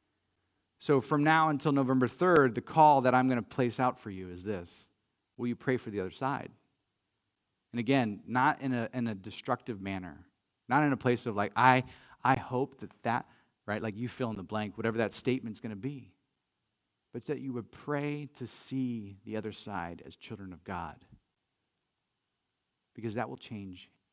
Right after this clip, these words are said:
everything. And we will finally get a glimpse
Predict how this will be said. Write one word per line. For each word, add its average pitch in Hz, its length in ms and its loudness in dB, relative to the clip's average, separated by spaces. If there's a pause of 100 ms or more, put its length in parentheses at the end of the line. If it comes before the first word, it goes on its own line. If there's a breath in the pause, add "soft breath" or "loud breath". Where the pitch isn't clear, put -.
(200)
everything. 85 480 -16 (1800)
And 110 100 -8
we 113 120 -2
will 110 180 -8
finally 143 460 -4
get 120 140 -4
a 113 40 -6
glimpse 107 640 -12